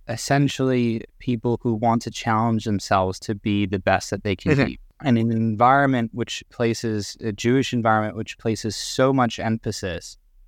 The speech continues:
Speaker 1: on learning or on being, um, at least learned, that goes part and parcel of, of your drive to be the best that you can be. Because I, I, it's very seldom have I come across an athlete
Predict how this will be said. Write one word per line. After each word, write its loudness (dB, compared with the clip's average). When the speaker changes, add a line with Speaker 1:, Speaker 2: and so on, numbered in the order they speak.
Speaker 1:
on 2
learning 2
or 4
on 4
being, 0
um, 0
at -4
least -2
learned, -2
that 4
goes 0
part 2
and 2
parcel 0
of, -2
of -2
your 2
drive 4
to -6
be 0
the -4
best 0
that -4
you 2
can -4
be. -2
Because -8
I, 4
I, -4
it's -8
very 6
seldom 2
have 2
I 2
come -2
across 0
an -4
athlete -2